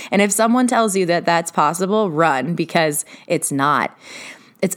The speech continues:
unrealistic. And if we're never sad, if we're never angry, if we're never feeling those emotions, if we're never feeling the anxiety,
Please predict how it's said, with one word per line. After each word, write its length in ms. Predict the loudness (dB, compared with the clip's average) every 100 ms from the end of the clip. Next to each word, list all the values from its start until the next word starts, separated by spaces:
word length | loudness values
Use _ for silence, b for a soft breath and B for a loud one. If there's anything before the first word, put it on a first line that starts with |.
| 0
unrealistic. 840 | 2 2 2 2 2 0 0 -2 0
And 240 | -2 0
if 240 | -2 -2 -2
we're 340 | -2 0 0
never 500 | -2 0 0 0 -2
sad, 360 | -2 -2 -2 -2
if 140 | -4
we're 60 | -4
never 420 | -2 -2 -2 -4
angry, 320 | -4 -2 -2
if 140 | -2 -4
we're 80 |
never 400 | -4 0 0 -2
feeling 500 | -4 -6 -4 -2 -4
those 300 | -2 -2 -2
emotions, 580 | -4 -4 -4 -4 -2 -2
if 100 | -4
we're 100 | -10
never 280 | -6 -4 -4
feeling 360 | -2 -4 -2 -2
the 100 | -4
anxiety, 560 | -4 -4 -4 -4 -8